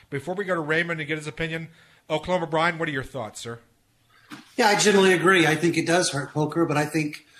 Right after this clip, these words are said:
Speaker 2: the good poker sites will make deals to co-brand themselves and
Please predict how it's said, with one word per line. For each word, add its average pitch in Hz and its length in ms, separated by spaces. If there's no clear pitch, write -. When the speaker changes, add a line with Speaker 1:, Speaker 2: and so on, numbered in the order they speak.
Speaker 2:
the 160 80
good 156 360
poker 160 260
sites 147 580
will 147 160
make 156 280
deals 156 400
to 131 120
co-brand 151 640
themselves 147 600
and 131 100